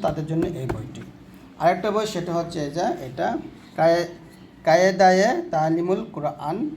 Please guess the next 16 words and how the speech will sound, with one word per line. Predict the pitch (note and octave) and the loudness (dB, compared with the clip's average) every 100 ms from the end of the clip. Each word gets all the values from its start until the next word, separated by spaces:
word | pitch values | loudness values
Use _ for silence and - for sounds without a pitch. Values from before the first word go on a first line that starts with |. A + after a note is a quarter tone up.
| - | -10
এটাও | D#3+ D#3+ A3 | -8 -2 0
ভালো | G3 E3 F3+ E3+ | 2 2 2 2
বাচ্চাদের | D#3 - E3 D3+ | 0 -2 -6 -4
জন্য, | D#3 E3 | -2 0
এটা | G#3+ - C3 D3 | -2 -4 -8 -6
একটু | D3+ - D#3+ | -8 -8 -10
পেজগুলো | E3 D3+ D3 F3 | -6 -6 -2 -2
ভালো। | D#3 C3 C3+ E3 - - - - - - - | -2 -4 -2 -2 -4 -16 -18 -20 -20 -14 -10
তো | E3 - | -8 -4
এখানেও | F#3 G3+ A3 A3 | -2 0 4 6
আপনারা | A#3 F#3+ F#3 F3 F#3+ G3+ - - | 6 4 4 2 2 0 -8 -6
সব | D#3+ D#3+ | -2 -2
নিয়মকানুন | E3+ E3+ E3+ F3+ E3+ F#3 G3+ | 0 0 0 0 0 0 0
তাজবিদ | D#3+ D3 D3+ F#3 | 0 -2 -2 -8
সহকারেই | - D3+ D3+ D#3+ F3+ F#3 | -6 -6 -4 -4 -4 -2
পাবেন। | C#3 A#2+ - | -2 -2 -4